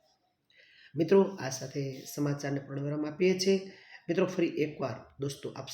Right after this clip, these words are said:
સૌને ખાસ નમ્ર વિનંતી છે કે એજ્યુકેશન ટચ નામની આપણી આ YouTube ચેનલ પર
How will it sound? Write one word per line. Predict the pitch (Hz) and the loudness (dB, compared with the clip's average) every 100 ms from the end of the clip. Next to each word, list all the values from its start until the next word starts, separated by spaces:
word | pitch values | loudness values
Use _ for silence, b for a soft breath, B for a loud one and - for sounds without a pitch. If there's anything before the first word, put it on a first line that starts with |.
| - | -2
સૌને | 175 175 | -2 -2
ખાસ | - 127 - | -4 -10 -8
નમ્ર | 131 123 | -10 -6
વિનંતી | 131 143 160 | -4 -2 -4
છે | 160 170 | -4 -6
કે | - | -4
એજ્યુકેશન | 143 196 214 202 214 | -4 0 2 4 2
ટચ | - 143 | 0 -4
નામની | 147 147 147 147 147 | -2 0 0 -2 -4
આપણી | 139 156 147 - - | -8 -2 -4 -4 -6
આ | 156 170 - | -4 -4 -2
YouTube | 180 226 - - 185 151 | 0 0 -2 0 0 0
ચેનલ | 165 151 | -2 -2
પર | 143 131 | -4 -10